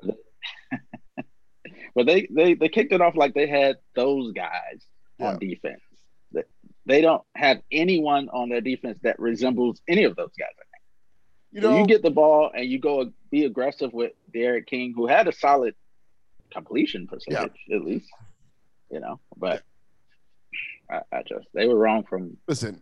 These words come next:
Speaker 1: from jump.
Speaker 2: the, the problem with the Canes is they made a big deal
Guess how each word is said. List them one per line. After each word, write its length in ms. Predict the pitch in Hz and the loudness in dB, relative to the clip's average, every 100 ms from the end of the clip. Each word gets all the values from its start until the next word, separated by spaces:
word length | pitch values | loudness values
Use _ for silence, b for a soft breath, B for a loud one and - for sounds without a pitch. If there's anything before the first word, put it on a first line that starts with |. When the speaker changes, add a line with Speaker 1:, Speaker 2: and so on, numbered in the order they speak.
| _ _ _ | _ _ _
Speaker 1:
from 100 | - 156 | -18 -10
jump. 160 | 180 | -8
Speaker 2:
the, 480 | - _ _ _ 151 | -8 _ _ _ -6
the 20 | |
problem 280 | - 233 285 | 2 2 4
with 120 | 220 | 2
the 60 | 170 | 2
Canes 380 | - 165 160 131 | 2 2 2 2
is 560 | 123 113 110 - - - - _ | 0 0 -4 -8 -10 -18 -20 _
they 80 | 139 | -2
made 160 | 143 170 | 2 2
a 60 | |
big 240 | 151 190 160 | 4 2 2
deal 560 | 170 160 147 139 123 | 4 6 6 4 0